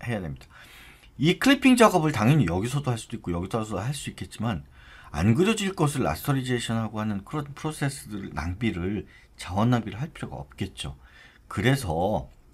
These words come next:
그래서 클리핑은, 클리핑은,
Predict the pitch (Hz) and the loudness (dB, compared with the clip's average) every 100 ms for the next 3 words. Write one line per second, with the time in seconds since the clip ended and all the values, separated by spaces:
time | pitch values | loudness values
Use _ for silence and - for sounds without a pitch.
0 | _ _ - - - - 85 - 127 - | _ _ -20 -20 -20 -12 -8 -2 -2 -2
1 | - 190 - 101 104 95 71 - - - | 0 0 0 2 2 2 0 -10 -20 -20
2 | - - - 160 165 - 110 135 220 | -20 -20 -8 -4 -2 0 2 4 2